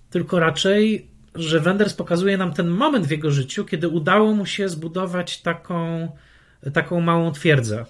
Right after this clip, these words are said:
Właśnie z tych rytuałów, z tych, z tego porządku dnia, z tego, z tej swojej profesji. I jakoś to uszanowałem.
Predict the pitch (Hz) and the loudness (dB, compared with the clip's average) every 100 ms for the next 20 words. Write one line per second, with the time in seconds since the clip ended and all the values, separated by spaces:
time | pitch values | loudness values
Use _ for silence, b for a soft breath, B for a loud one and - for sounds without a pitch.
0 | _ b b b b 147 151 151 143 143 | _ b b b b -4 -2 -4 -4 0
1 | 143 160 185 190 165 - - 147 143 - | 0 2 2 2 0 -4 -2 -2 -2 -2
2 | 135 135 - 143 143 139 139 139 139 160 | 0 0 -2 -2 0 2 2 2 0 2
3 | 190 175 143 - 143 131 - 139 143 135 | 2 2 0 -2 0 0 2 2 2 0
4 | 139 143 165 - 147 143 B B B B | 0 0 0 2 0 0 B B B B
5 | _ 165 185 190 - - 185 175 - 170 | _ -2 -2 -2 -4 0 2 2 0 0
6 | 147 127 101 104 | 4 4 2 -4